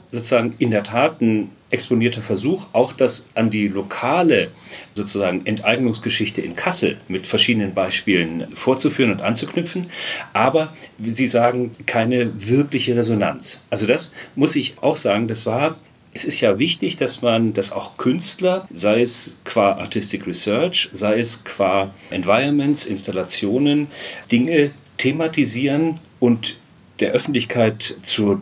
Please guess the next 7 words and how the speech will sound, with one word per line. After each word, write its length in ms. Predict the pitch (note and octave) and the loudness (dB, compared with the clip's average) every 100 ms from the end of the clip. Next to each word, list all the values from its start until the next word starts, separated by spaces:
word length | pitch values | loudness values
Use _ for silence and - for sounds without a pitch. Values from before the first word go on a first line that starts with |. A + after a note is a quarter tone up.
| - | -2
Diskussion 800 | G2+ - G2+ - G#2 A2+ G#2 G2+ - - - | -4 -4 -6 0 4 4 4 0 -10 -20 -16
präsentieren. 760 | - G#2+ A2 D#3+ - F3 E3 E3+ | -2 0 2 0 0 2 2 2
Und 180 | A2+ G#2 | 0 2
damit 320 | A#2 C#3 - | 2 0 -4
erreichen 460 | F2+ G2+ C3+ D3 | -2 0 2 0
sie 240 | B2 C3+ - | -2 -4 -2
auch 360 | G2 A2 A2+ | 2 2 0